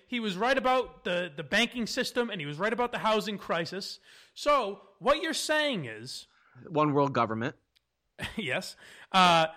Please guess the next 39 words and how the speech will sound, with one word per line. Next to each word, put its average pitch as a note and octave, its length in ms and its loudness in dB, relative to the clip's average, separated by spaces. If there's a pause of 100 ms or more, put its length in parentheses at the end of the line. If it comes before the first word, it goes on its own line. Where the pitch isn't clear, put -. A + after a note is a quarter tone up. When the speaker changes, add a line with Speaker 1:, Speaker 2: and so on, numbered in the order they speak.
Speaker 1:
so A#3 440 4 (320)
what C4 120 2
you're C#4+ 120 0
saying C4+ 320 -2
is E3+ 140 -6 (260)
Alex D4 340 2
Jones F#3 720 2
is G3+ 200 0
wrong G#3 640 4
sometimes. B2+ 1080 -6 (540)
So - 180 4
we're G3+ 180 4
kicking A3 340 -4
him G3+ 180 -2
off F#3 380 -2 (200)
Facebook. - 380 -6 (520)
And G#3 120 0
what C4 100 6
I, C#4 140 4
what C4 120 2
I C#4+ 60 4
mean D#4 160 -2
by C4+ 100 4
that A3 120 2
is F#3+ 140 -4 (100)
the, G#3 140 -4
the F#3+ 140 -6
one C#4+ 160 -2
that's C#4+ 140 -6
thrown B3 220 -2
in A#3 60 -2
my A3+ 120 0
face G#3 300 -2
all F3+ 140 -2
the - 60 -14
time E3+ 340 -2
is C#3+ 120 -10
Sandy D3+ 320 -6
Hook. G#2+ 180 -18